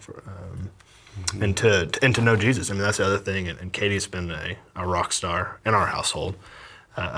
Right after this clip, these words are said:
Speaker 1: of, of just making sure that those boys know who Jesus is. And also,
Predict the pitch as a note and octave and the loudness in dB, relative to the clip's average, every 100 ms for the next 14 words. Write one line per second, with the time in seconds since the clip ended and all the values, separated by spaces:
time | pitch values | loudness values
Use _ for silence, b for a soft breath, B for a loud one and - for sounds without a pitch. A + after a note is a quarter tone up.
0 | G2 F2 G2 G#2+ - G2 A2 A2+ C#3 A2+ | -2 -2 0 2 0 0 2 4 4 6
1 | - G#2 G2 F#2+ G2+ F#2+ - F#2 F#2 F#2+ | 6 6 4 0 -2 -2 -2 -2 -2 -2
2 | F2+ G#2+ F2+ E2+ E2 - F2 F2 - C3 | -2 -2 -4 -4 -6 -6 -4 -4 -2 0
3 | C3+ A#2+ F3 - G#2 | 6 6 6 6 6